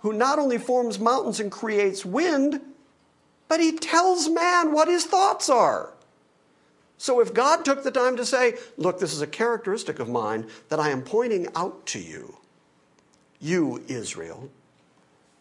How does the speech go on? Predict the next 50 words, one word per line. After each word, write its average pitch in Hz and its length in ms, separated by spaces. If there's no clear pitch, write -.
I 139 100
have 135 140
given 170 260
you 135 100
my 120 140
rules, 131 460
my 110 140
laws. 127 480
I've 101 120
sent 151 280
you 143 80
my 117 160
prophets. 165 480
I 135 80
have 127 140
told 175 320
you 151 60
what 143 180
my 131 120
thinking 170 460
is. 95 200
I 110 60
have 113 120
told 208 280
you 156 60
what 139 200
my 131 120
mind 143 380
and 113 100
heart - 320
is. 196 260
You 185 280
know 320 360
these 233 260
things. 160 220
I've 233 140
given 262 200
you 254 120
kings 294 480
after 202 220
my 220 160
own 233 220
heart. 294 600
So - 160
you 240 100
have 247 180
a 254 40
responsibility 240 1300
to 175 280
me." 127 580